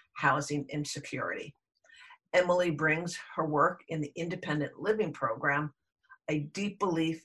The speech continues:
in the importance of housing equity to thriving communities, a passion for inclusive design, and a love for connecting with people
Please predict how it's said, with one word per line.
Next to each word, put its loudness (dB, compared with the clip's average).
in 0
the 0
importance -2
of -6
housing 0
equity -2
to -2
thriving 4
communities, -8
a 0
passion 4
for 0
inclusive -4
design, 0
and 2
a 4
love 6
for 0
connecting 0
with -2
people -2